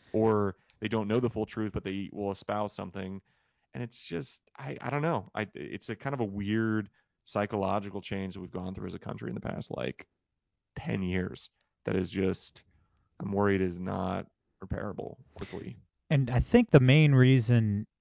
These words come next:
Speaker 2: the government gets away with it as well is because they do, they have blindfolded the American people into thinking that everything is this, like, binary Democrat, Republican, red, blue thing. You know what I mean? So it's like people, and th-, this is kinda what I wanna talk about today. Like,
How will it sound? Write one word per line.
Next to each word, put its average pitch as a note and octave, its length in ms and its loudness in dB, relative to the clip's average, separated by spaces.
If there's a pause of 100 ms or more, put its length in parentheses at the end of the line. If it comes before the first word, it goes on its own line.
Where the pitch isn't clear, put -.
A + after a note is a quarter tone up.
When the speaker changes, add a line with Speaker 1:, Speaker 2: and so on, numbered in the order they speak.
(280)
Speaker 2:
the - 80 4
government D3 380 6
gets C#3 160 4
away G#2+ 240 6
with B2 180 6
it A#2+ 100 2
as F#2 140 0
well G#2 300 2
is G2 100 -2
because A2+ 340 -2
they A#2+ 120 2
do, C#3+ 320 4
they C3+ 120 0
have C#3+ 200 -2
blindfolded C3 600 0
the A#2 100 2
American A2+ 400 0
people A2+ 460 -2 (380)
into A#2 720 4 (160)
thinking C3+ 640 -2
that A2 280 0 (240)
everything C3 640 2
is A2 100 0
this, B2 220 -2
like, A2+ 220 0
binary A2 520 2
Democrat, G#2 500 0
Republican, G#2 560 -2
red, G2 200 -2
blue G2 260 -2 (120)
thing. F2+ 220 -8 (240)
You B2+ 100 -2
know A#2 60 2
what A2+ 100 2
I G#2+ 40 2
mean? G#2+ 180 0 (680)
So D#3+ 140 6
it's D3 120 6
like C#3 360 0
people, D#3 300 0
and E3+ 120 2
th-, G3+ 120 4
this A3 120 2
is D#3+ 60 -6
kinda E3 320 -2 (100)
what C#3 160 0
I C3+ 40 2
wanna B2+ 220 0
talk B2+ 260 -2
about G#2+ 200 -4
today. G2+ 340 -4
Like, G#2+ 260 -6